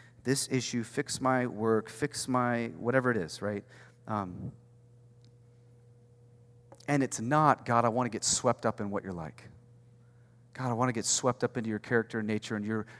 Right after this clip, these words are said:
perfected work in Jesus Christ and his cross." Um, track record has shown that you bail very quickly and don't stick with it. Becau-, because you're relying on this behavior modification in your life and adjustments to circumstance and not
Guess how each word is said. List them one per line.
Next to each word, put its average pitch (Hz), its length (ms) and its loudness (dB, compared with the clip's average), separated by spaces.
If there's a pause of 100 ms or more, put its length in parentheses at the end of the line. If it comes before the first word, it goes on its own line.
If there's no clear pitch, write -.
(140)
perfected 123 540 -2
work 110 260 -4
in 104 80 -6
Jesus 101 320 -6
Christ 101 360 -4
and 107 40 -8
his 95 140 -8
cross." 98 360 -6
Um, 104 180 -8 (960)
track - 460 4
record 123 260 2
has 110 160 -2
shown 120 240 -2
that 110 120 -4
you 113 180 -2
bail 107 300 0
very 104 220 -2
quickly 107 400 -4
and 92 80 -6
don't 92 140 -8
stick - 240 -10
with 90 180 -10
it. - 100 -16 (1500)
Becau-, 160 240 2
because 139 320 0
you're 165 80 2
relying 147 640 2
on 104 460 0 (1040)
this 123 240 0
behavior 135 600 0
modification 117 720 0
in 107 80 -4
your 101 120 -2
life 120 480 0
and 113 200 0
adjustments 110 520 0
to 110 60 -6
circumstance 95 760 -8
and 107 120 -6
not 104 220 -2